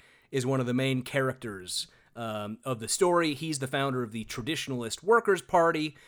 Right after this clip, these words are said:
uh, which is a break off of just the general neo-Nazi movement. And j-, we're gonna be talking about all these people eventually. It's a very good book. I enjoyed it quite a bit. Go ahead and check it out.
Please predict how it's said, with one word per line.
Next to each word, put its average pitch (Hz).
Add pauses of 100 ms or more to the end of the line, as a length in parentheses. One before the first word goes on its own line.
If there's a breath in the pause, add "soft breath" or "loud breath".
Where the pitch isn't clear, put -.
(200 soft breath)
uh, 113
which 117
is 113
a 120
break 139
off 127
of 110 (160)
just 196
the 131
general 117
neo-Nazi 110
movement. 110
And 113
j-, 135 (280 soft breath)
we're 330
gonna 359
be 185
talking 156
about 139
all 139
these 127
people 123
eventually. 117 (260 soft breath)
It's 240
a 180
very 151
good 131
book. 123
I 131
enjoyed 120
it 113
quite 175
a 143
bit. 127
Go 147
ahead 131
and 117
check 123
it 113
out. 113